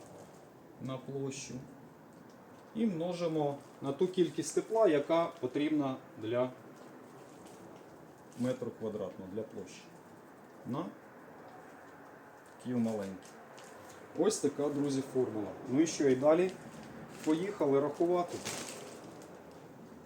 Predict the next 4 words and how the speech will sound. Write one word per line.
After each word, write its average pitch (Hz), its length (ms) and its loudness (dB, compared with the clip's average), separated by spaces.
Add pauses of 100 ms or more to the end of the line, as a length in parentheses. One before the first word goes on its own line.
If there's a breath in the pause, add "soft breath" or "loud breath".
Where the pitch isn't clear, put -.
(1200)
Q 117 280 -8 (200)
опалення 107 720 -6 (1200)
дорівнює. 110 440 -6 (2250)
Температура 170 760 6